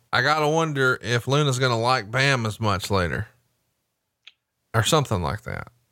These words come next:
And Art is like, "You mean because he might get disqualified?" <laughs> And Randy's like, "I'll explain it to you later." Art Donovan was a fucking train wreck before the first bell rang, and it just got, it was the gift that keeps on giving.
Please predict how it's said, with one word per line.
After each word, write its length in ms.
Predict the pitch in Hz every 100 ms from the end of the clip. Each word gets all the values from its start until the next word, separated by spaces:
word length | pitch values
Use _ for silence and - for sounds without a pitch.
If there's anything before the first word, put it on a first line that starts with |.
| _ _
And 180 | 123 117 -
Art 400 | 131 170 156 -
is 160 | 117
like, 240 | 117 104 -
"You 140 | - 156
mean 180 | 262
because 300 | 254 226 233
he 80 | 202
might 280 | 196 247 226
get 160 | 233 208
disqualified?" 960 | 185 - 220 254 302 302 320 311 277 -
<laughs> 40 | _ _ _ _ _ _ _ _ _ _ _ - _
And 80 | 147
Randy's 440 | 180 156 156 135 123
like, 160 | 110 - -
"I'll 180 | 127
explain 320 | 107 - 110 98
it 100 | -
to 100 | 95
you 100 | 76
later." 320 | 65 65 - _ _ _ _ _ _ _ _ _ _ _ _ _ _ -
Art 240 | 208 247
Donovan 600 | 175 156 160 139 131 123 - -
was 240 | 147 143
a 120 | 131
fucking 500 | 120 - 165 156 143
train 320 | - 139 131
wreck 260 | 123 120 -
before 280 | 107 - 127
the 80 | 98
first 360 | - 117 -
bell 240 | 113 110 104
rang, 380 | 101 101 101 104
and 140 | 120
it 80 | 143
just 180 | 160 -
got, 260 | 135 90 73
it 100 | 175
was 120 | 233
the 100 | 220
gift 320 | 151 170 185
that 100 | -
keeps 300 | - 175 -
on 140 | 127 110
giving. 340 | 113 104 -